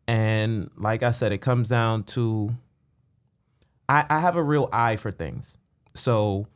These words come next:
if your range, if your grip is wider, you have less range of motion. You don't have to come down as low. If your arms are longer and your, and your arms are closer, you have to really come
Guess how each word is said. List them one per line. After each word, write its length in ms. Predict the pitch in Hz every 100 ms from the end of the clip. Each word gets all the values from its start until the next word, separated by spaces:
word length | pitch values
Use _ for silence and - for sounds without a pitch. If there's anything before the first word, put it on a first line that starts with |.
| _ -
if 160 | 110
your 240 | 123 160 165
range, 680 | 135 123 131 139 147 147 -
if 180 | 120 123
your 200 | 156 165
grip 400 | 104 113 139 147
is 160 | 113 98
wider, 580 | 98 104 113 135 175 - _ _ _ _
you 180 | - 120
have 280 | 120 110 98
less 300 | 104 110 -
range 240 | 104 92
of 80 | 90
motion. 400 | 85 82 - 92
You 80 | 98
don't 120 | 127
have 100 | 123
to 80 | 123
come 200 | 123 117
down 220 | 107 98
as 100 | 87
low. 220 | 80 50 - _ _ -
If 120 | 92
your 120 | 101
arms 360 | - 135 151 117
are 40 |
longer 520 | 110 101 98 80 62 - _ _ _ _ _
and 200 | - 104
your, 260 | 98 98 95 - _ _ _ _ -
and 200 | 110 104
your 200 | 104 -
arms 320 | 120 120 110
are 80 | 104
closer, 560 | - 139 135 131 85
you 220 | 87 113
have 240 | 123 120 120
to 100 | 95
really 440 | 101 113 117 120
come 280 | 107 123 135